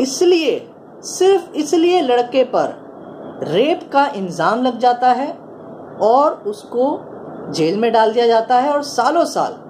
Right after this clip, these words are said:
लड़का जेल में रहता है। तो देखिए, ये वीडियो आज मैं इसलिए भी बनाना चाहता हूँ ताकि जो हमारे यंग लोग जो हैं, इस वीडियो को जो देख रहे हैं,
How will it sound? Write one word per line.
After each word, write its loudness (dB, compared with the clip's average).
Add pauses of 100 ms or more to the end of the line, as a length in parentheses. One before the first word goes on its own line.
(100)
लड़का 2 (480)
जेल 4
में -4
रहता -10
है। -16 (1300)
तो 0
देखिए, 0
ये -2
वीडियो 0
आज 0
मैं 0
इसलिए -4
भी 0
बनाना -2
चाहता -2
हूँ -4
ताकि -2 (840)
जो 2
हमारे -2 (760)
यंग 0
लोग 0
जो -4
हैं, -10
इस -4
वीडियो -2
को -4
जो -2
देख 0
रहे -6
हैं, -12